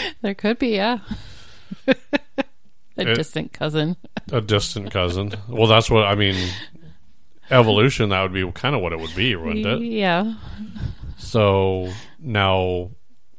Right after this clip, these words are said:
Speaker 2: there are tribes that we've run into here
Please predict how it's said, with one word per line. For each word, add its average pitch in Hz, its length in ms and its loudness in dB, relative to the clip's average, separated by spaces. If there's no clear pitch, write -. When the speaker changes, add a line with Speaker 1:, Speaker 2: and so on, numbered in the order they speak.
Speaker 2:
there 113 260 4
are 127 120 6
tribes 98 600 2
that 98 140 -2
we've 98 220 -2
run 98 260 0
into 95 460 -2
here 95 540 -4